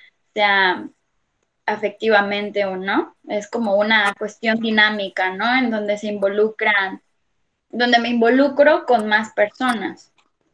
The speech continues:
esa podría ser mi definición de relación de una manera general.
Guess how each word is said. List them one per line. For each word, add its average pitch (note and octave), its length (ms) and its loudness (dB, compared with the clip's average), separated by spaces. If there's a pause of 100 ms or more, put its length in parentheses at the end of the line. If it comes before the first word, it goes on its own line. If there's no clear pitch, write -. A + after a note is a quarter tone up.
(160)
esa A3+ 320 -4 (260)
podría G3+ 360 -2
ser G3 200 -10
mi G3+ 140 -8
definición G3 720 -8
de F#3 220 -4
relación G3+ 680 0 (420)
de G#3 240 0
una A3+ 140 2
manera G#3+ 440 2
general. F3 500 -6